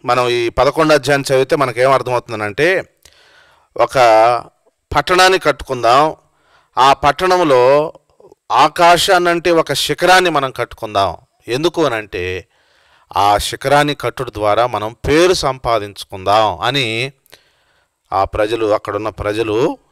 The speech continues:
మరి మాట్లాడుకుంటూ రావడం మనం చూస్తున్నాం. కనుక ఈ సమయంలో మరి వాళ్ళకు, వాళ్ళకు దేని మీద ఆశ ఉంది, ఏం సంపాదించుకోవాలని ఆశ ఉందనంటే, పేరు సంపాదించుకోవాలని ఆశ. పేరు సంపాదించుకోవడం కొరకు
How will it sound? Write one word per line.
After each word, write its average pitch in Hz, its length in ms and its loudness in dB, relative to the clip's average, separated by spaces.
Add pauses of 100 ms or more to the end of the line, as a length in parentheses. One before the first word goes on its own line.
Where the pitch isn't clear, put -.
(220)
మరి 92 640 -8
మాట్లాడుకుంటూ 104 760 -4
రావడం 95 340 -2
మనం 90 240 -8 (100)
చూస్తున్నాం. - 340 -16 (100)
కనుక 165 200 -4
ఈ 156 40 -4
సమయంలో 151 640 0 (880)
మరి 127 180 0
వాళ్ళకు, 147 680 2
వాళ్ళకు 147 340 2
దేని 151 280 2
మీద 175 200 4
ఆశ 156 320 4
ఉంది, 156 640 -2
ఏం 156 200 2
సంపాదించుకోవాలని 147 840 0
ఆశ 135 220 0
ఉందనంటే, 123 440 -4
పేరు 196 340 4
సంపాదించుకోవాలని 110 1040 -2
ఆశ. 80 220 -16 (840)
పేరు 185 220 6
సంపాదించుకోవడం 180 1040 2
కొరకు 160 680 2